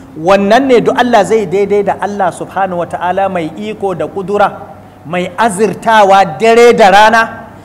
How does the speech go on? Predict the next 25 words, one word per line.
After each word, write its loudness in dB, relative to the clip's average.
mai 2
bawa 6
bayinsa, 2
wanda 2
yake 0
sustaining 0
nasu, 0
ya 0
ba 4
su, -6
ya -2
musu -10
komai. 0
Wannan 2
ne 4
za 2
ka -2
haɗo 0
ka -4
ce -2
su -8
yi -4
daidai 2
da 0
Allah? 0